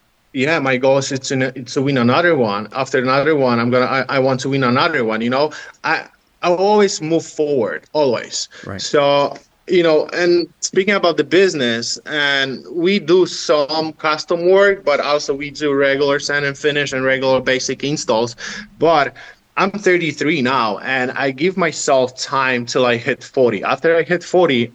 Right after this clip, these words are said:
Speaker 1: I don't wanna deal with regular stuff. I wanna do only custom stuff.
Speaker 2: Right.
Speaker 1: So if that's gonna happen, great. If not, well, I'll give it, like, maybe another two years to, to make it happen, you know? <laughs>
Speaker 2: Sure.
Speaker 1: Like, I,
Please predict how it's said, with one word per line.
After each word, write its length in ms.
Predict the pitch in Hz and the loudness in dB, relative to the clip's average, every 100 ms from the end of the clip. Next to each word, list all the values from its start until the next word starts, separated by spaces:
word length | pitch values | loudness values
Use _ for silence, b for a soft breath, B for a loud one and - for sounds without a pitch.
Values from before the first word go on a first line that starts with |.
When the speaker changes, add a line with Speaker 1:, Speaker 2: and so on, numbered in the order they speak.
| - | -4
Speaker 1:
I 140 | 143 | 0
don't 140 | 208 214 | 2 4
wanna 240 | 180 135 | 2 0
deal 340 | 123 139 127 | 2 2 4
with 140 | 113 113 | 2 0
regular 340 | 113 110 107 | -2 0 0
stuff. 380 | 107 - 113 - _ | -2 -4 -6 -8 _
I 140 | 131 147 | 0 2
wanna 260 | 170 151 | 2 2
do 140 | 135 127 | 0 0
only 220 | 127 107 | 0 -2
custom 400 | 113 110 - 90 | -4 -6 -8 -14
stuff. 200 | - - - | -16 -20 -12
Speaker 2:
Right. 160 | 80 b b - | -10 b b -10
Speaker 1:
So 360 | - 170 123 - B - | 0 2 2 -4 B -8
if 160 | 147 | -2
that's 160 | 151 165 | 0 2
gonna 180 | 185 185 | 2 0
happen, 460 | 196 202 233 226 - _ - | 0 0 0 -2 -8 _ -6
great. 460 | 117 147 120 - _ | -2 0 0 -4 _
If 180 | - 143 | -8 -4
not, 380 | 170 185 208 - - | -2 0 -2 -8 -6
well, 320 | 131 160 185 | 0 0 0
I'll 360 | 123 135 131 139 | 2 2 2 -2
give 180 | 143 143 | -2 0
it, 80 | |
like, 240 | 147 143 - | 0 -2 -4
maybe 300 | 147 147 156 | -4 0 0
another 300 | 151 156 160 | 2 2 0
two 200 | - 233 | 0 2
years 320 | 285 202 - | 4 2 -2
to, 240 | - 135 | -2 -2
to 140 | 131 147 | -2 -4
make 180 | 127 139 | -6 -6
it 80 | |
happen, 320 | 127 135 120 117 | -4 -4 -4 -2
you 100 | 127 | 0
know? 240 | 147 180 170 | 0 0 -2
<laughs> 140 | 147 | -6
Speaker 2:
Sure. 220 | - - | -6 0
Speaker 1:
Like, 240 | 156 151 - _ _ _ - | 2 0 -4 _ _ _ -2
I, 300 | 175 190 | 0 0